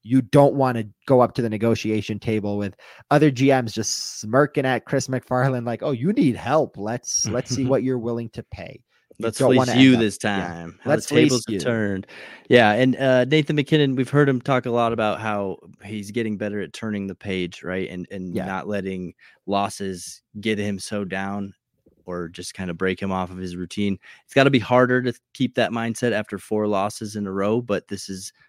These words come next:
Speaker 2: a test of adversity, and, you know, you need those tests of adversity to kinda build those calluses for the playoffs, and he knows that.
Speaker 1: Yeah, absolutely. But God, what a fall he took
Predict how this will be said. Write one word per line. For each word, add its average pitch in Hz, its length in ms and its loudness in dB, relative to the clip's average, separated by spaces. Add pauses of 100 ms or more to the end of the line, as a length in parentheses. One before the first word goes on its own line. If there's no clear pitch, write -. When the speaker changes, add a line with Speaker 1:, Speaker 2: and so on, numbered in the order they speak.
(100)
Speaker 2:
a 107 80 -12
test 104 300 -4
of 107 120 -4
adversity, 113 640 -2
and, 101 260 -4
you 101 100 -12
know, 104 280 -8
you 98 120 -4
need 101 200 -2
those 98 240 0
tests 98 280 -2
of 98 80 -4
adversity 92 520 -2
to - 80 -10
kinda 92 320 -6 (260)
build 117 200 2
those 113 200 4
calluses 104 440 2
for - 120 -6
the 98 80 -2
playoffs, 87 460 2
and 95 100 -6
he 110 100 0
knows 78 200 -4
that. 71 180 -8 (500)
Speaker 1:
Yeah, 101 260 -10 (120)
absolutely. 104 600 -6
But 92 280 -10 (160)
God, 127 240 -6
what 113 180 -4
a 113 40 -4
fall 110 260 -6
he 107 160 -12
took - 340 -10